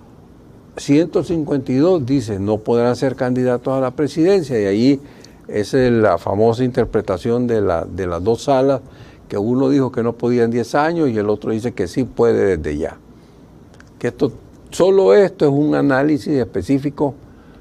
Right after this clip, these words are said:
que, que vale,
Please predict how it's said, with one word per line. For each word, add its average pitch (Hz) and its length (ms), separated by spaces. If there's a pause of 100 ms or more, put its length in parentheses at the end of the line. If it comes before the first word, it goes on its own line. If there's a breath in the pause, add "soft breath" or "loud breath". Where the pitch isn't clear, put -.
(180 loud breath)
que, - 300
que - 460 (1160)
vale, 120 580